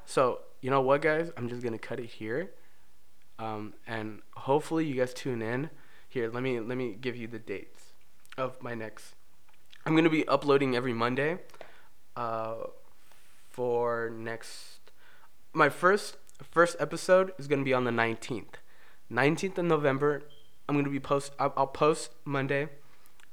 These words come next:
and, and yeah, and again, it's right before, you know, oh, is it Thanksgiving week that day? Here, hold up, let me check. Oh shit, yeah,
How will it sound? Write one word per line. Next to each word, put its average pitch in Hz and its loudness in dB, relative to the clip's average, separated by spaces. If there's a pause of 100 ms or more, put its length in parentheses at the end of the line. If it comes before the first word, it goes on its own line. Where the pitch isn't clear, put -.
and, 117 0 (1080)
and 139 4
yeah, 156 10 (360)
and 131 4
again, 135 6
it's 127 -6
right 135 4
before, 143 2
you 139 2
know, 139 2 (100)
oh, 139 6
is 143 0
it 147 0
Thanksgiving 156 2
week 139 -2
that 254 0
day? 277 -4 (120)
Here, 127 -2 (100)
hold 143 -4
up, 104 -4
let 127 -6
me 120 -6
check. - -10 (760)
Oh 214 12
shit, 240 2 (220)
yeah, 190 6